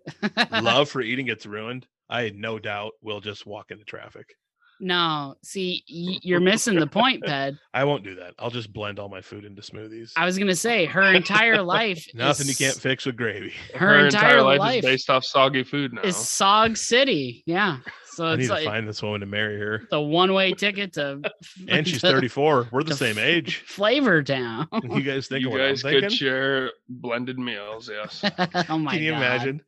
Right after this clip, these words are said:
Speaker 2: sitting down in front of a fire in Alta, Iowa
Speaker 3: With,
Speaker 2: on a nice
Speaker 3: with a
Speaker 2: wintry
Speaker 3: blend-,
Speaker 2: day
Speaker 3: with a
Speaker 2: after I get done
Speaker 3: blender
Speaker 2: with
Speaker 3: and
Speaker 2: chores?
Speaker 3: two straws.
Speaker 2: <laughs> We throw a bunch of burgers and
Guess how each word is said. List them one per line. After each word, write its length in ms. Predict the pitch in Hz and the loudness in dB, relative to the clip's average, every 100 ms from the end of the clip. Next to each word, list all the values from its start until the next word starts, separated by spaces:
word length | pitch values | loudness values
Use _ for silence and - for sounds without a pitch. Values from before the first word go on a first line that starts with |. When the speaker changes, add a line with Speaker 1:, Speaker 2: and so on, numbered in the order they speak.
| - - - | -20 -20 -20
Speaker 2:
sitting 340 | - - 120 117 | -12 -6 -6 -2
down 300 | 110 113 113 | 0 0 -2
in 60 | |
front 220 | 107 117 | -2 -4
of 60 | 107 | -2
a 40 | |
fire 540 | 101 - 107 107 107 104 | -6 0 0 0 -2 -2
in 40 | |
Alta, 300 | 104 107 - | -4 -4 -4
Iowa 340 | 107 107 107 110 | -4 -4 -4 -2
Speaker 3:
With, 220 | 127 110 _ | -2 -4 _
Speaker 2:
on 80 | 113 | -12
a 60 | 107 | -4
nice 260 | 117 117 | -4 -2
Speaker 3:
with 60 | 113 | -2
a 100 | 120 | -2
Speaker 2:
wintry 220 | 117 120 | -2 -2
Speaker 3:
blend-, 140 | 120 113 | 0 2
Speaker 2:
day 160 | 113 | 2
Speaker 3:
with 100 | 113 | 2
a 20 | 113 | 2
Speaker 2:
after 180 | 120 117 | 2 2
I 20 | |
get 60 | |
done 100 | 131 | 2
Speaker 3:
blender 160 | 127 127 | 2 0
Speaker 2:
with 80 | 123 | 2
Speaker 3:
and 60 | 123 | 2
Speaker 2:
chores? 400 | 127 117 117 127 | 0 0 0 -2
Speaker 3:
two 100 | 127 | -4
straws. 640 | - 120 120 127 143 139 _ | -4 0 0 0 -2 -8 _
Speaker 2:
<laughs> 560 | - - - - - _ | -18 -16 -20 -20 -20 _
We 80 | 120 | -4
throw 260 | - 113 110 | 0 0 2
a 40 | |
bunch 260 | 113 113 117 | -2 -2 -4
of 200 | 101 98 - _ _ _ _ | -4 -8 -14 _ _ _ _
burgers 560 | 110 104 104 104 107 101 | -6 -6 -6 -8 -8 -10
and 160 | 92 | -14